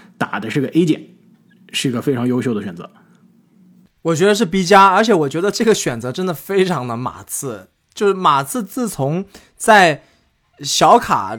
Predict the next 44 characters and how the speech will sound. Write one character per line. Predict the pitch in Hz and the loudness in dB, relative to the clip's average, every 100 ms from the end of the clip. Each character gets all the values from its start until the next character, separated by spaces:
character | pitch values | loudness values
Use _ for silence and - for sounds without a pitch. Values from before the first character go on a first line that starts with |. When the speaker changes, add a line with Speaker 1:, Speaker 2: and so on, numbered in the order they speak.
| - | -12
Speaker 2:
卡 | - 131 | -6 0
哇 | 208 | 2
伊 | 233 | 0
身 | 156 170 | -2 -4
上 | 175 160 139 - _ _ | -2 -2 -4 -10 _ _
尝 | - - 175 | -8 -4 2
到 | 254 214 | 4 4
甜 | - 143 190 | 2 -2 2
头， | 196 135 _ _ - | 2 0 _ _ -4
并 | 254 226 | -2 0
且 | 151 123 | 0 -2
呢， | 131 143 151 | -4 -4 -4
遗 | 156 143 214 | -4 0 0
憾 | 214 202 | 2 0
失 | - 208 | 0 -6
去 | - | -2
了 | 214 | -2
之 | 131 139 | -2 -4
后， | 143 131 | -4 -4
感 | 135 135 | -4 -4
觉 | 180 | -4
就 | 254 | -2
有 | 196 139 | -2 -2
个 | 160 | -6
执 | - 135 | -8 -8
念 | 190 185 | -6 -6
啊， | 92 110 | -6 -6
就 | 220 | -6
选 | 202 - 156 113 113 | -6 -6 -6 -6 -8
择 | 123 160 | -6 -2
了 | 202 | -2
好 | - 110 | -2 -6
多 | 147 170 | -2 0
类 | 208 185 | 2 2
似 | - - | 0 -8
的 | 185 | -6
球 | 120 101 95 | -8 -12 -16
员， | 92 92 _ _ | -18 -20 _ _
就 | - 196 | -4 -4
防 | - 151 202 269 | -2 -2 -2 -4
守 | - 135 113 110 _ | -4 -4 -4 -10 _
为 | 135 160 | -6 -6
基 | 156 214 214 | -4 -6 -6
础， | - 110 | -8 -12